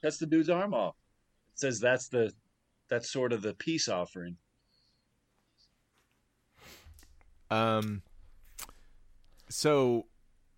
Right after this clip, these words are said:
Speaker 2: I, when I heard about this film, I went and I, I saw the trailer,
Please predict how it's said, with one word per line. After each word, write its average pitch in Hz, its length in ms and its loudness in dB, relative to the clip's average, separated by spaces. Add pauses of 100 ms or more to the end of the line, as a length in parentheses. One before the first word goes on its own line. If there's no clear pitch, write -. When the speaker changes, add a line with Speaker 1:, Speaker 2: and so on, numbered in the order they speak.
(220)
Speaker 2:
I, 151 240 2 (420)
when 139 160 0
I 160 120 4
heard 139 340 4
about 101 240 2
this 104 180 -4
film, 90 420 -6 (1080)
I 117 140 0
went 117 400 0
and 98 520 -6 (340)
I, 107 180 -10
I 113 80 -8
saw 117 220 0
the 113 100 0
trailer, 92 560 -4